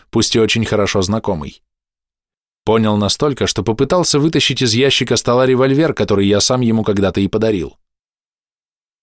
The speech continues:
Я не стал дожидаться, когда он извлечёт оружие на свет, ударив по ящику стола ногой.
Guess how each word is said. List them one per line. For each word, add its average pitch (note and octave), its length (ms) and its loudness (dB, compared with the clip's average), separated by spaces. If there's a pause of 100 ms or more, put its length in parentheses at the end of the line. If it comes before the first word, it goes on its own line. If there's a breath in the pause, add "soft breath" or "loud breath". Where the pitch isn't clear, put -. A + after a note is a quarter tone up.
(120)
Я F2+ 240 0
не A2+ 140 0
стал D#3+ 240 0
дожидаться, G#2+ 500 2
когда G2+ 240 0
он G#2+ 140 0
извлечёт G#2 440 0
оружие G#2+ 360 2
на G2+ 120 0
свет, B2+ 260 2
ударив A2+ 340 2
по A2 120 2
ящику A2+ 400 0
стола G#2+ 340 0
ногой. G#2 500 -2